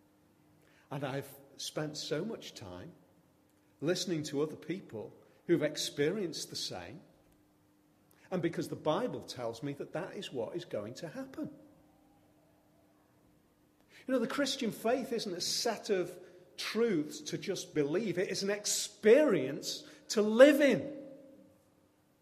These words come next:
We experience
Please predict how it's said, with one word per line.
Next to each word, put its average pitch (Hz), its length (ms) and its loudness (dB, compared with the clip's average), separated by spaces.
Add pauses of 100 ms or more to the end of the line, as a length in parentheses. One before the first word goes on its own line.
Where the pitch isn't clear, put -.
(540)
We 240 160 -2
experience - 1400 2